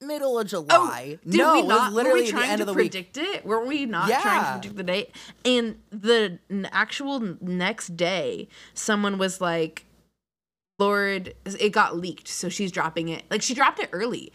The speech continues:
Speaker 2: It didn't come out, it didn't come out Thursday at nine P M. It came out Thursday at six P M because it was leaked.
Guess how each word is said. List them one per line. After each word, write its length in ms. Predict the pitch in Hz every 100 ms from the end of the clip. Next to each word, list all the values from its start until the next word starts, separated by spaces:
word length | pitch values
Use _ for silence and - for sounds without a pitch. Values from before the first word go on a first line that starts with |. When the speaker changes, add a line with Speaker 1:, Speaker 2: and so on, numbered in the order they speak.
| _
Speaker 2:
It 140 | 180
didn't 180 | 254 269
come 220 | 214 196
out, 260 | 190 202 - - - - _
it 140 | 202
didn't 180 | 240 247
come 220 | - 226
out 320 | 208 202 - -
Thursday 400 | 202 196 202 170
at 100 | 165
nine 280 | 151 175
P 160 | 196 254
M. 160 | 262 233
It 100 | -
came 160 | 185
out 140 | 170 175
Thursday 320 | 170 165 151
at 80 | 165
six 240 | 165 -
P 180 | 165 -
M 140 | 85
because 240 | 78 180 156
it 80 |
was 160 | - -
leaked. 340 | 117 - -